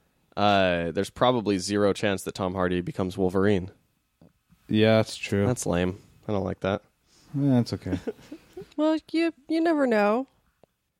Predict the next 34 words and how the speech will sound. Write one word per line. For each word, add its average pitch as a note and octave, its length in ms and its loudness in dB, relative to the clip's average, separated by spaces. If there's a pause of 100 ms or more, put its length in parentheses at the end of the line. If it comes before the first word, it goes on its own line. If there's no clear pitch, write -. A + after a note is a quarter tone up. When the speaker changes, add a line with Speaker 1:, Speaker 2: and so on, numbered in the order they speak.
(120)
Speaker 1:
Yeah, B2+ 520 6
I B2+ 40 6
Speaker 3:
I G#3+ 200 -2
mean, F#2 40 -2 (160)
Speaker 1:
guess. G#3 280 -6 (380)
Speaker 3:
Michael A#3 380 0
B. A#3 180 2
Jordan A#3 480 0
was A3+ 500 -2
the A#3 100 -6
Human A3 400 -2
Torch, A#3 600 -2
and G3+ 360 -4 (600)
then G3 160 -2
he G#3 60 2
was G#3+ 160 0
Killmonger. A3 720 0 (460)
Speaker 2:
Chris - 240 -8
Evans. A2 420 -8 (320)
Speaker 3:
Chris G#3+ 260 -2
Evans B3+ 320 4
was A3 140 4
also D4 360 4
the A3+ 100 4
Human G#3+ 260 2
Torch. A3 480 0
Now A3+ 100 2
he's A3+ 160 2
Speaker 1:
<laughs> - 0 -
Speaker 3:
Captain B3+ 320 2
America. A3 720 2 (200)
Speaker 1:
<laughs> - 60 -12
That's - 260 -4
true. F#2 320 -6